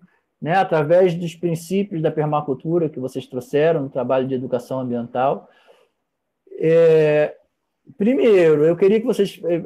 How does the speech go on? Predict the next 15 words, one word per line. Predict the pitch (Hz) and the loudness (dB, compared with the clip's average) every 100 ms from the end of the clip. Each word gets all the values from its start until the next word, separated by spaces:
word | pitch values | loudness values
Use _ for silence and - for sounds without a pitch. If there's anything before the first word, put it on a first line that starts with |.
| - | -8
eu, | - 175 170 | -2 -2 2
é | |
lógico | 160 175 190 - | 2 4 2 0
que | 165 | -6
vocês | 160 156 | -4 -2
já, | 165 156 | 0 0
de | 143 | 0
alguma | 143 160 151 | 0 -2 -2
maneira, | 143 147 151 147 127 | 0 2 2 2 0
apresentaram | - 139 143 135 135 135 | -2 -6 -6 -4 -2 0
isso, | 135 156 156 160 | 0 0 -2 -4
mas | 151 151 | -2 -2
se | 151 156 | -4 -8
puder | 151 151 151 156 - | -4 0 2 2 0
situar, | - 156 - 143 139 143 139 135 | -8 -12 -4 0 2 0 -2 -8